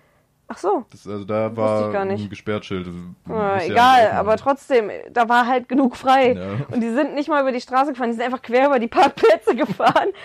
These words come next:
Speaker 1: und haben sich irgendeinen ausgesucht. Und wir sind halt einfach bis, also ich bin normal über den Weg gefahren, weil ich gedacht hab, so, ja,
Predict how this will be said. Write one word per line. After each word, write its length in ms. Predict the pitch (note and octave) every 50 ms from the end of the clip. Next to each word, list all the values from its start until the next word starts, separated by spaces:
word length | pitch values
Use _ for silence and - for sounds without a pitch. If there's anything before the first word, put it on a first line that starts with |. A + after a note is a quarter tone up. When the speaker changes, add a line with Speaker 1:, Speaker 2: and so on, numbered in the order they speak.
| - - -
Speaker 1:
und 80 | -
haben 100 | D4+ D#4+ B3+
sich 180 | C4 A#3+ -
irgendeinen 680 | - C#4 C#4 D4+ C4 C#4 A#3 G3+ - A#3+ C4 C4 C4 B3
ausgesucht. 640 | G#3+ G3+ G#3+ A3 G#3+ _ - A3 G3+ G#3+ G#3 G#3 A#3
Und 140 | - G#3 G3
wir 160 | A3 A#3 A#3
sind 180 | A#3+ B3+ C4+
halt 200 | C4+ A#3+ A#3 A#3
einfach 480 | A3+ A3 A#3 B3 B3 - C4 B3+ B3+ - _ - - - - - - - _ _ -
bis, 380 | B3 A#3 - - - - - -
also 220 | - - - G3+
ich 120 | G#3+ G#3+ -
bin 100 | A#3+ A#3
normal 400 | F#3+ E3+ E3+ F3+ F3+ F#3+ G#3 G3+
über 160 | F#3+ F#3 F#3
den 200 | F3+ F3 F3 F#3
Weg 160 | F#3 F#3+ F#3
gefahren, 580 | - G3 F#3+ - - F#3+ F#3 F#3 F#3 F#3 F#3 F#3
weil 100 | F#3 F3+
ich 140 | F#3 - -
gedacht 340 | - F#3 F#3 F3+ F3 - -
hab, 160 | F3+ E3+ -
so, 180 | - F#3+ F#3 F3
ja, 340 | E3+ E3+ E3+ F3 F3+ F#3+